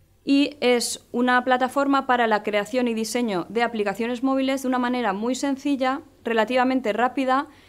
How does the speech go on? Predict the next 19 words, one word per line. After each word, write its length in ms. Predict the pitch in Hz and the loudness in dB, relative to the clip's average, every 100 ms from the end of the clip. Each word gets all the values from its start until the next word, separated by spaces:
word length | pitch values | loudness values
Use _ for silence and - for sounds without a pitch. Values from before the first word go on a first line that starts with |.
| _ _ _ | _ _ _
y, 220 | - 277 277 | 0 2 2
sobre 340 | 247 226 208 | 2 2 0
todo, 360 | 208 254 262 262 | 2 2 2 2
lo 200 | 226 214 | 2 2
más 220 | 214 247 | 0 -2
importante 400 | 240 240 240 247 | -2 -2 -2 -4
es 100 | 247 | -2
que 160 | 226 | -2
no 220 | 220 220 220 | 0 0 -2
necesitamos 800 | 233 233 233 226 214 226 233 - | -2 -4 -4 -2 0 -2 -4 -6
conocimientos 640 | 226 208 214 202 214 220 | -4 -4 -4 -4 -2 -4
de 100 | 220 | -4
programación. 840 | 214 220 208 180 165 175 160 156 - _ _ | -4 -4 -2 -4 -4 -4 -4 -4 -10 _ _
Por 160 | 214 202 | -4 -2
tanto, 560 | 208 208 220 226 247 - _ - _ _ _ _ _ - | 0 -2 0 0 -2 -10 _ -20 _ _ _ _ _ -4
no 540 | 226 214 214 208 214 | 0 2 4 4 2
necesitamos, 840 | 214 220 220 208 214 208 170 - - - | 0 -2 -4 -2 -2 0 -2 -6 -14 -6
eh, 320 | 196 185 175 _ _ _ - | -2 -2 -6 _ _ _ -6
conocimientos 600 | 214 196 202 208 214 | -4 -2 -2 -2 -2